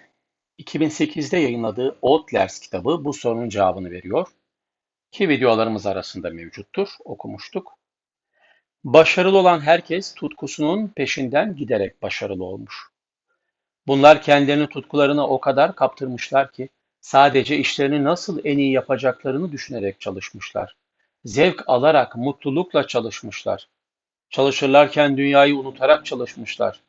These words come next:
Ama hepsi, istisnasız hepsi, yaptıkları işe en az on bin saat kendilerini adamışlar. Bu on bin saat rastgele bir rakam değil.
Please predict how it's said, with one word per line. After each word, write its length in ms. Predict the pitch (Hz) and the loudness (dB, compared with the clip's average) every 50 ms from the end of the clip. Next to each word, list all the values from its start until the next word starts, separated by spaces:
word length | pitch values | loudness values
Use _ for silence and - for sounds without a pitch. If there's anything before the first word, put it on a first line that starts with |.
| _ _ _ _ _ _ _ | _ _ _ _ _ _ _
Ama 340 | - 127 139 143 131 - - | 4 4 6 6 4 2 0
hepsi, 560 | - - 151 151 151 - - - - 101 98 - _ _ _ _ _ _ _ - | -4 0 0 0 0 -2 -10 -12 -12 -12 -12 -14 _ _ _ _ _ _ _ -10
istisnasız 1000 | 131 131 - - - 135 - - 135 123 117 113 113 - - 135 147 139 135 - - | -10 -10 -8 -8 -8 -8 -8 -4 0 2 4 4 2 2 -2 -6 -6 -6 -6 -12 -6
hepsi, 500 | - 123 117 - - - - 92 92 _ _ - - _ _ _ _ _ _ - | -2 -2 -2 -2 -4 -14 -14 -14 -14 _ _ -20 -20 _ _ _ _ _ _ 2
yaptıkları 580 | 127 139 143 139 - - 135 - - 156 151 | 6 6 6 6 4 -4 -4 2 2 4 4
işe 480 | 147 135 127 - - 123 113 - - - - | 4 2 0 0 0 -2 -2 -2 -6 -4 2
en 200 | 147 160 175 170 | 2 4 4 4
az 320 | 156 151 160 165 147 143 - - - | 4 2 2 2 0 -6 -12 -8 -2
on 480 | - 160 175 196 208 202 185 147 110 120 | 0 2 4 4 2 0 -2 -4 -2 -2
bin 280 | 143 165 165 147 127 | 0 0 0 -2 -4
saat 720 | - - - - 139 143 - 156 139 120 - - - - _ _ _ _ _ _ _ _ _ _ - | -8 -8 -2 0 0 0 2 2 -2 -2 -2 -6 -16 -20 _ _ _ _ _ _ _ _ _ _ -6
kendilerini 800 | - 135 135 135 131 131 127 131 127 120 120 131 139 147 151 - | -2 0 0 0 0 -2 0 0 0 0 0 -4 -4 -4 -4 -2
adamışlar. 800 | - 107 98 110 110 107 104 - - - - 104 98 - - _ _ _ _ _ _ _ _ _ - - - - _ _ _ - | -2 -2 0 -2 -4 -6 -6 -8 -6 -4 -4 -4 -4 -6 -8 _ _ _ _ _ _ _ _ _ -20 -20 -20 -20 _ _ _ -2
Bu 240 | 127 135 156 - | 0 2 2 4
on 220 | 156 147 160 160 139 | 6 6 6 6 4
bin 120 | 147 147 | 0 0
saat 460 | 139 - - 139 143 156 165 160 - | -2 0 2 4 4 4 4 0 -4
rastgele 560 | - 117 120 135 151 139 131 143 135 135 131 123 | -6 0 4 4 4 4 2 -2 0 0 0 0
bir 100 | 131 123 | -2 -2
rakam 380 | 127 120 - - 127 120 117 | -2 -4 -4 -4 -6 -6 -6
değil. 200 | 117 110 101 95 | -8 -10 -10 -12